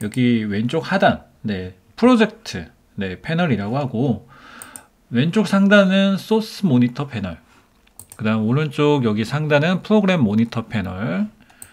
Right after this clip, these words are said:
그리고 오른쪽 하단은 이제 타임라인 패널이라고 하는데 각각의 어떤 역할들이, 어, 저마다 다 있습니다. 자, 프로젝트 패널에서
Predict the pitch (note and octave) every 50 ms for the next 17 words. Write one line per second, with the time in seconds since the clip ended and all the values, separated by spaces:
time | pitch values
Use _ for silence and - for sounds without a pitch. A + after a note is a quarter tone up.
0 | - - _ _ _ - - F#2+ G2 F#2+ A2+ C3+ D#3 F3+ F#3+ G3 G3+ C#3+ A2+ A2+
1 | A#2 B2+ B2 - D#3 D3 C#3 F3 E3+ D3+ C3+ C3 C#3+ E3+ E3 B2 G2+ G2+ A2+ -
2 | - - F#3+ G#3 A3 A3 G#3+ F#3+ D3+ A#2+ F#2+ F2 - - - D#3 E3 F3 D#3+ A#2
3 | G2 G2 - _ - A2+ A2 G#2+ G#2 G#2+ D3 C#3 D3 B2 G2 G#2 C3+ D#3+ C#3 -
4 | - - - - - - - - B2 C3 - D3+ - - G#3+ G#3+ F#3+ F#3 F3+ B2+
5 | A#2+ - D3+ C3+ G2+ G2 G#2 - - E3 E3 E3 C#3 C#3 G2+ G#2+ A2 C3+ F3 F3+
6 | F3+ F3+ _ - F2 F2 F#2+ G2+ A2 A2+ - A#2+ A#2+ C3 C3 A#2 G#2+ G#2 - A2+
7 | G2 F#2 F#2+ - - C#3 B2+ G2+ F2+ F#2 - - - - _ - - - - -
8 | - - - - - - - _ _ _ - A#2 G#2+ - - - A#3 B3+ B3 B3
9 | A#3 A#3+ - G#3 F#3+ - - G3 F#3+ G3 F3 C#3+ B2 A#2 - F#3+ E3+ B2 E2 F2+